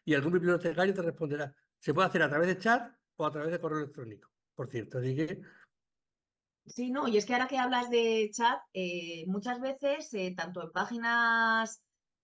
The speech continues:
Speaker 2: en páginas web de empresas o de servicios de atención al cliente, nosotros podríamos ser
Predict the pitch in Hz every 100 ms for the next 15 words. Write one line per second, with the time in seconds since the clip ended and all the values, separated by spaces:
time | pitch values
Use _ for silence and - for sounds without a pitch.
0 | - 196 196 202 202 240 220 220 226 226
1 | 226 214 196 185 180 180 185 233 240 226
2 | 220 226 202 185 185 190 196 214 220 220
3 | 214 220 196 190 196 185 226 226 220 226
4 | 196 185 190 202 202 202 190 196 185